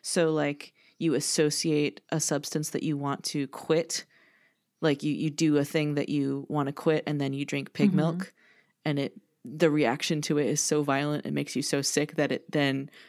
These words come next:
Speaker 1: creates the association of that feeling with whatever you wanna, with the behavior that you wanna quit.
Speaker 2: Okay.
Speaker 1: Yeah,
Speaker 2: So,
Speaker 1: so
Speaker 2: like,
Speaker 1: it's like a
Speaker 2: aversion therapy or
Speaker 1: Yeah,
Speaker 2: whatever
Speaker 1: yeah,
Speaker 2: it's called?
Speaker 1: exactly, aversion therapy. Yeah. So,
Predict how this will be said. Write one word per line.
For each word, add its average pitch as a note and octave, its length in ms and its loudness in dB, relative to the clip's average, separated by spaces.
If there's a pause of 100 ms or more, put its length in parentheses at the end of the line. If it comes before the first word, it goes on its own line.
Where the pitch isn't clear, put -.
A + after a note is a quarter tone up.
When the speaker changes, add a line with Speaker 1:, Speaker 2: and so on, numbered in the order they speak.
(440)
Speaker 1:
creates C3+ 420 2
the D#3 100 2
association C#3+ 680 0
of C#3+ 260 0
that C#3 220 2
feeling D3 500 0
with C#3+ 200 -4
whatever D3 300 -2
you C#3+ 160 -2
wanna, C#3+ 200 -6 (140)
with D3 180 -6
the - 80 -4
behavior D#3 460 0
that F#3+ 100 -2
you G#3 120 4
wanna A3 200 2
quit. C4+ 360 2 (100)
Speaker 2:
Okay. A3 560 2
Speaker 1:
Yeah, F#3+ 340 6
Speaker 2:
So, E3+ 60 -4
Speaker 1:
so D#3+ 200 2
Speaker 2:
like, D#3 60 6
Speaker 1:
it's D3+ 100 0
like D#3 180 2
a D#3 140 2
Speaker 2:
aversion D#3+ 520 -2
therapy A#3 460 -2
or A#3 140 0
Speaker 1:
Yeah, A3+ 80 8
Speaker 2:
whatever C#4+ 220 6
Speaker 1:
yeah, B3 140 6
Speaker 2:
it's - 80 2
called? - 140 0
Speaker 1:
exactly, F#3 340 0
aversion D3 320 -4
therapy. D3 320 -6
Yeah. G3+ 280 4 (340)
So, G3+ 420 4